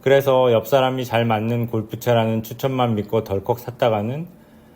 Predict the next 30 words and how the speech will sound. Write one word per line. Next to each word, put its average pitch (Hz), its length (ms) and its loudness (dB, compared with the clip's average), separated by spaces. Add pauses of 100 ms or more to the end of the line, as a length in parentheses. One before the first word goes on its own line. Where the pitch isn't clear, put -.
(160)
내게는 117 400 2
전혀 113 280 2
안 107 200 2
맞는 131 380 -2
골프채가 123 580 0
될 117 240 0
위험성을 110 540 0
가지고 101 360 -2
있는 104 240 -2
것이죠. 90 440 -10 (920)
이렇게 127 720 2
내게 110 240 4
잘 120 220 2
맞지 101 340 0
않는 113 360 0
골프채들을 110 920 -4 (600)
내 123 220 2
몸에 117 300 2
맞추기 110 560 0
위해 113 300 2
길이를 113 520 -2
변경하거나 107 1000 0
샤프트를 127 560 -2
교체하고 101 800 -4 (600)
내 120 160 4
손에 151 240 2
맞는 127 480 0
굵기의 120 540 0
그립으로 113 500 0
교체하는 110 640 -4